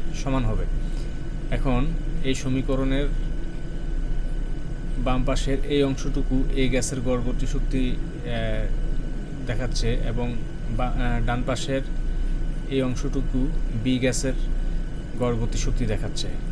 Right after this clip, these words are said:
কারণ আমরা জানি, আমরা অনেকবার দেখেছি গতিশক্তি কে সমান হাফ এম ভি স্কয়ার। যখন আমরা অণুর ক্ষেত্রে চিন্তা করি তখন সেটাকে আমরা সি দিয়ে প্রকাশ করি।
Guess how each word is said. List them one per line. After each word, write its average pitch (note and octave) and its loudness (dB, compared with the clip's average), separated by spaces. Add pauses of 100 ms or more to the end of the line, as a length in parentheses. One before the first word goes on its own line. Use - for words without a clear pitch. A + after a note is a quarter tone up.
(100)
কারণ A2+ 0
আমরা A2 2 (600)
জানি, G#2+ 2
আমরা G#2+ 2
অনেকবার G#2+ -2
দেখেছি G2+ 0 (720)
গতিশক্তি G#2+ 0
কে G#2+ 2
সমান G#2 -2 (840)
হাফ G#2+ -2
এম G#2+ 0 (1120)
ভি A#2 2
স্কয়ার। F#2+ 2 (1000)
যখন A2 2
আমরা A2+ 0
অণুর A#2+ 0
ক্ষেত্রে B2 0
চিন্তা B2+ 0
করি A2 0
তখন A2 0
সেটাকে A2 -2
আমরা A2 2 (880)
সি - 2
দিয়ে A2 2
প্রকাশ G#2 0
করি। F#2 -6